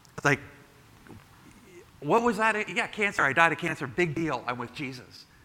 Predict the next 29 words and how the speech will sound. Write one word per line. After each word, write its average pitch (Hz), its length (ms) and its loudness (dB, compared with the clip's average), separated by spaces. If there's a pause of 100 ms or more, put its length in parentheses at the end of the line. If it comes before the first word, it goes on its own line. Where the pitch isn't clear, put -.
(440)
The 156 100 0
former 170 340 4
things 143 320 2
will 135 120 0
not 117 220 0
be 123 100 -2
remembered 107 560 -4 (200)
anymore. 104 540 -6 (640)
But - 120 -2
that's 247 160 8
not 254 120 8
even 165 200 0
the 127 60 -6
best - 300 -2
part. 101 240 -6 (140)
Think 202 140 0
about 160 240 -6
that. 101 280 -6
The 135 80 -10
worst 170 440 -6 (320)
parts 160 300 -2
of 139 100 -6
your 147 100 -2
life, 123 400 -4 (380)
gone 147 320 6
forever, 120 460 -4 (300)
not 156 240 4
remembered. 127 600 -6
You, 185 180 -8